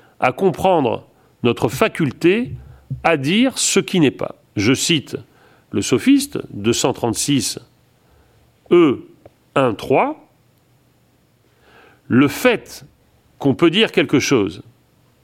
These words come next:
et que cette chose ne soit pas vraie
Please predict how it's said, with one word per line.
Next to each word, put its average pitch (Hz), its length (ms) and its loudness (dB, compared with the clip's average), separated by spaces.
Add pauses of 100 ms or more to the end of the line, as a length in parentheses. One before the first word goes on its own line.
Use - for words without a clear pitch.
(580)
et 113 100 0
que 139 140 2
cette 135 220 -2
chose 165 340 2
ne 113 120 0
soit 165 240 0
pas 120 120 0
vraie 104 380 -2